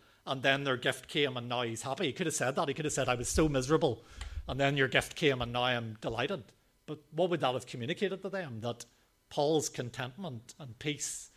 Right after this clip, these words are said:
and joy depend on financial circumstances. And that leads us, I think, to our first big theme. There's kind of two big themes we want to think about this morning. And the first one is contentment. Paul says,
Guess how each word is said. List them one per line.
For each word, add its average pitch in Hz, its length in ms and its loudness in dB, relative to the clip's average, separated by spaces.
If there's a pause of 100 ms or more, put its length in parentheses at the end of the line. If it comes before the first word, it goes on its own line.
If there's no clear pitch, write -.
(240)
and 117 200 -8
joy 127 420 0 (560)
depend 147 580 -2
on 117 460 -4 (320)
financial 123 540 -4
circumstances. 160 880 -8
And 135 120 -4
that 160 200 6
leads 143 320 -2
us, - 180 -2
I 151 140 0
think, 139 400 -8 (560)
to 147 100 -4
our 131 140 2
first 151 400 -2
big 131 180 -2
theme. 131 300 -4
There's 123 120 -6
kind 143 160 -4
of 123 120 -8
two 175 200 2
big 147 220 0
themes 127 600 -6 (640)
we 151 60 -4
want 127 180 0
to 120 60 -4
think 113 160 -6
about 151 220 -2
this - 180 -8
morning. 147 220 -8 (760)
And 143 120 -12
the 127 40 -10
first - 360 4
one 151 160 0
is 120 340 -4 (460)
contentment. 143 840 -8 (880)
Paul 165 300 4
says, 127 840 2